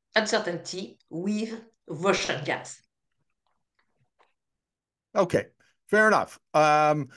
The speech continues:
Speaker 2: what about the rest of Asia? This is, uh, seen to be the, the, the growing market, but it's also a market where that seems to be adopting renewables at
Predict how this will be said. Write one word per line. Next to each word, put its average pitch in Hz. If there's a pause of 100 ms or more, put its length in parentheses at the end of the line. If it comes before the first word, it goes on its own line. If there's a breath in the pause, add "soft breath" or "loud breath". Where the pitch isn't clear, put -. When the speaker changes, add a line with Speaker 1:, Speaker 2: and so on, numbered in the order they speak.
(160 loud breath)
Speaker 2:
what 208
about 294
the 196
rest 165
of 139
Asia? 113
This 170
is, 165
uh, 131
seen 147
to 139
be 135
the, 120
the, 120
the 135
growing 135
market, 123 (340 soft breath)
but 160
it's 170
also 214
a 170
market 135
where 131
that 131
seems 151
to 147
be 127
adopting 123
renewables 120
at 117